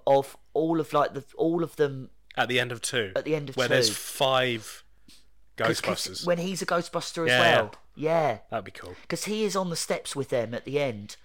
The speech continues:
Speaker 1: when the, you know, when they're, everyone's cheering them
Speaker 2: Mm.
Speaker 1: and they're all on the steps of the, the art museum.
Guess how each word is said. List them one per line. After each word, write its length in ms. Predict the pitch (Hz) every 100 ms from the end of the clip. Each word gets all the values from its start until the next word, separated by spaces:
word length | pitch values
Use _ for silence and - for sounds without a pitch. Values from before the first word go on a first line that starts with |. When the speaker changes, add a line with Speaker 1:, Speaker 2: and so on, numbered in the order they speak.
| - - -
Speaker 1:
when 220 | 135 135
the, 80 | 139
you 80 | 139
know, 120 | 143
when 140 | 139
they're, 240 | 139 135 -
everyone's 400 | 139 135 135 -
cheering 400 | - 143 135 117
them 160 | 101
Speaker 2:
Mm. 80 | 175
Speaker 1:
and 100 | 175
they're 140 | 120 123
all 160 | 131 123
on 120 | 123
the 60 |
steps 400 | 120 - 123 -
of 120 | 120 -
the, 200 | 110 104
the 80 | 120
art 240 | 120 123
museum. 480 | 107 107 104 107 101